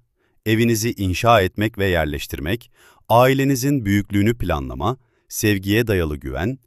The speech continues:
babanın sorumlulukları, anneliğin problemleri, doğum öncesi, çocuk. Ailenin gelir ve gider durumuyla ilgili prensipler, eğlence gereklidir, bizler nasıl eğlenebiliriz,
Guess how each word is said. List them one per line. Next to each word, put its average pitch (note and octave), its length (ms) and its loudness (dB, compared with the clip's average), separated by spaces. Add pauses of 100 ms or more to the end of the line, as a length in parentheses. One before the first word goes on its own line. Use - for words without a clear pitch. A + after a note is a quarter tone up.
(300)
babanın C#3 420 2
sorumlulukları, E2+ 880 -2 (460)
anneliğin G2 540 2
problemleri, C#2+ 800 -4 (440)
doğum B2 260 6
öncesi, F#2+ 560 -2 (180)
çocuk. D2+ 460 -6 (600)
Ailenin A#2+ 680 2
gelir G#2+ 340 0
ve C3 100 2
gider A2 400 0
durumuyla G#2 420 0
ilgili F#2+ 300 -2
prensipler, - 800 -4 (500)
eğlence C3 460 2
gereklidir, A2+ 680 0 (320)
bizler G2 420 2
nasıl F#2 280 -2
eğlenebiliriz, F2 760 -2